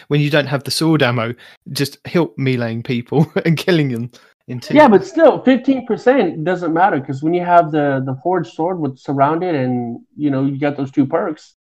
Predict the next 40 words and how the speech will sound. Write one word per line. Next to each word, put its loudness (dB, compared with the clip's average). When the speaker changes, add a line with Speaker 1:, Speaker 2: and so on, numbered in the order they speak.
Speaker 2:
it 4
still 0
does 2
hella 2
damage, 0
Speaker 1:
Don't 6
Speaker 2:
even -8
Speaker 1:
tell 8
Speaker 2:
with 4
Speaker 1:
them 6
Speaker 2:
this -2
Speaker 1:
that. 4
Speaker 2:
fifteen -2
percent -2
Speaker 1:
They'll 6
Speaker 2:
decrease. 4
Speaker 1:
nerf 0
that 2
next. -4
Speaker 2:
Okay, 2
never 4
mind. 6
That's 4
not 8
a 0
thing, 0
Bungie. 2
I'm -4
sorry. 6
I 0
don't 2
have 2
any 4
idea 2
what 0
I'm -2
talking -8
about. -12
Um, 8
<laughs> -8